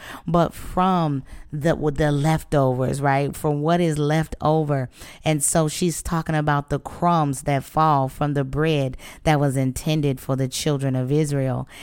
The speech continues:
And so she was yet willing in her desperation for deliverance to receive what she could.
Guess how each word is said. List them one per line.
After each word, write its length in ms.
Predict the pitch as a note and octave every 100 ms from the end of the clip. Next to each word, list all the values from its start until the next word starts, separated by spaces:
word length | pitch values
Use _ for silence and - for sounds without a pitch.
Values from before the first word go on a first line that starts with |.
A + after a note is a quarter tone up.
| -
And 300 | - D3+ D3
so 320 | - - D3 C#3
she 300 | - F#3 D#3
was 260 | D3+ C3
yet 300 | D3 E3 D3+
willing 920 | C#3+ C#3+ F3+ A#3+ B3 A3 F3+ D3 C#3 B2+ - - -
in 160 | F3 D#3+
her 180 | D#3+
desperation 960 | D3 D3 D3 - D3+ C3+ C#3+ D3 - C#3+
for 140 | C#3+
deliverance 800 | C3+ C#3 C3+ C#3 C#3 C#3+ C#3 B2+ - - -
to 160 | F3+ D3+
receive 640 | D3 C#3 - E3 D3+ C3+
what 220 | C3+ C#3+
she 240 | - - C#3
could. 540 | - E3 D#3 C3+ B2